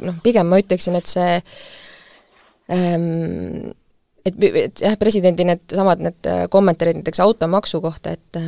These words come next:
et ka tegijad ei saa aru, ähm, äh, mida siis täpselt selle maksuga tahetakse saavutada. Äh, et see, see võis tõesti olla viimane piisk karikasse, kui me vaatame, neid torkeid on, on ju tõesti läbi, äh, läbi suve olnud ja ka kevadel,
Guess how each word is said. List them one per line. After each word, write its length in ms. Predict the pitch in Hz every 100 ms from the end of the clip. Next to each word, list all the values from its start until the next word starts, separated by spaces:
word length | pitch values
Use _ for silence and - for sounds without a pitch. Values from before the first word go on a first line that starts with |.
| 165
et 80 | 165
ka 100 | 170 185
tegijad 320 | 185 170 175
ei 80 | 175
saa 160 | 180
aru, 140 | 185 170 165
ähm, 320 | 165 165 165 160 160 _ _ _ - - _ -
äh, 160 | 160
mida 380 | 170 190 196 160
siis 160 | 160 -
täpselt 400 | 175 - 160 -
selle 160 | 165
maksuga 640 | 175 185 175 160 160 160 160 180
tahetakse 580 | 170 - 160 - 156 160
saavutada. 580 | 262 294 196 175 160 170 - - - - -
Äh, 180 | 175 165 -
et 80 | 170
see, 180 | 180 170 185
see 160 | 196
võis 160 | 196 196
tõesti 260 | 185 -
olla 140 | 175 175
viimane 320 | 196 175 170
piisk 160 | 175 -
karikasse, 400 | 208 185 170 -
kui 80 | 165
me 80 | 165
vaatame, 300 | 165 165 165
neid 140 | 165 165
torkeid 400 | 190 - 160 180
on, 160 | 170
on 160 | 165 170
ju 80 | 175
tõesti 320 | 170 - 170
läbi, 260 | 170 165 160 160 - -
äh, 120 | - - - -
läbi 160 | 85 - _ _ _ _ _ -
suve 380 | - 220 202 165 160
olnud 640 | 202 294 277 214 196 - 165
ja 160 | 165
ka 80 | 165 -
kevadel, 540 | 240 240 190 170 170